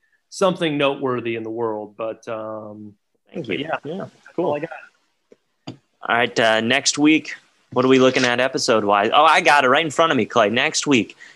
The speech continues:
Speaker 2: we are looking at Ooh, we take a negative turn. The awful first episodes, uh, that Mike Judge admits were bad, Door to Door and Blood Drive.
Speaker 1: Yeah, um,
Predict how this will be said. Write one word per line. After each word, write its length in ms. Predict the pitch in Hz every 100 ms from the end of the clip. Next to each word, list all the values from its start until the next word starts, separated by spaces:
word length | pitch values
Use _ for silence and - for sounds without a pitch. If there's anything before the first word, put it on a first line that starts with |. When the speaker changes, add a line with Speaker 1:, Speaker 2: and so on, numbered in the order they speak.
| _ -
Speaker 2:
we 160 | 127
are 140 | 135 123
looking 440 | 131 131 131 120
at 320 | 113 113 - - _ _ _ _ _ _ _
Ooh, 280 | 131 175 123
we 180 | 98 104
take 220 | - 131
a 40 | 127
negative 460 | 123 131 131 113
turn. 460 | - 139 120 95 95
The 160 | 117 -
awful 460 | 117 139 160 120 98
first 380 | - 127 127 -
episodes, 960 | 123 165 - - 90 85 80 - - - - - _
uh, 680 | 104 101 104 104 - - -
that 160 | 107 107
Mike 300 | 104 123 123
Judge 440 | 117 123 127 104 -
admits 720 | 110 110 120 170 - - -
were 180 | 110 127
bad, 540 | 123 151 139 101 101 - _ _
Door 220 | - 120 151
to 80 |
Door 400 | 143 123 139 156
and 240 | 101 117 110
Blood 340 | 104 117 135
Drive. 560 | 117 113 95 90 82 - - - _ _ _
Speaker 1:
Yeah, 500 | 123 127 131 131 123 -
um, 920 | 143 147 160 170 175 175 175 175 160